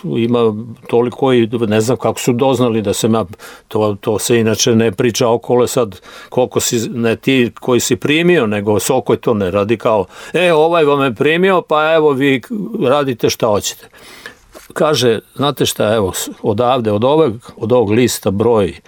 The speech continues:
jedan pa do tamo, ne znam, sad dolazimo do to što ste me pitali, a što ne znam ni sad, ali otprilike ću reći, kao, ne znam, nekih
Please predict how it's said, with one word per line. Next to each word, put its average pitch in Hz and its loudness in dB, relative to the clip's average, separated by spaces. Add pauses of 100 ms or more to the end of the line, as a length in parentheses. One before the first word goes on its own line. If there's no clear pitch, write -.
(260)
jedan 127 0
pa 113 0
do 107 0
tamo, 113 0
ne 107 0
znam, 95 -4 (260)
sad 92 -6 (160)
dolazimo 104 0
do 95 0
to - -2
što - -6
ste - -6
me 104 0
pitali, 104 -2
a 85 -10
što - -2
ne 104 2
znam 107 2
ni 98 2
sad, 117 -2
ali 107 -2
otprilike 113 -2
ću - -4
reći, 98 -2 (580)
kao, 175 0
ne 147 0
znam, 131 0
nekih 117 -2